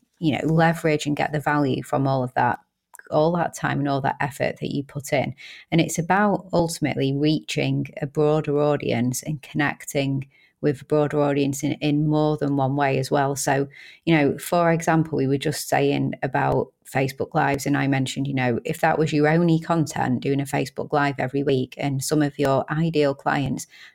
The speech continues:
weren't even on Facebook, let alone gonna watch the Facebook Live, then they're missed. But through the power of repurposing, they can still,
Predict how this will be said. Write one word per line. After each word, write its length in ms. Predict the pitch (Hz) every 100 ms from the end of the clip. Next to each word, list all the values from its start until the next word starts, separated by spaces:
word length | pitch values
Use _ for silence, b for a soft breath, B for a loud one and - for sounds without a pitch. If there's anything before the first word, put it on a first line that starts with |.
| _
weren't 240 | 165 175
even 220 | 165 156 156
on 240 | 180 196
Facebook, 580 | 180 - 131 - - -
let 140 | 147
alone 240 | 151 143 143
gonna 180 | 143
watch 240 | 143 - -
the 60 |
Facebook 440 | - 143 139 - -
Live, 360 | 147 135 131 - B B -
then 380 | 160 151 147 -
they're 340 | 151 151 160 151
missed. 560 | 147 143 113 - -
But 140 | 165 147
through 200 | 165 160
the 100 | 165
power 380 | - 175 180 170
of 120 | 165
repurposing, 880 | 147 143 165 160 160 - - - 147 B B _
they 160 | 160 160
can 340 | - 151 147 - _ _
still, 720 | - - - 180 175 160 160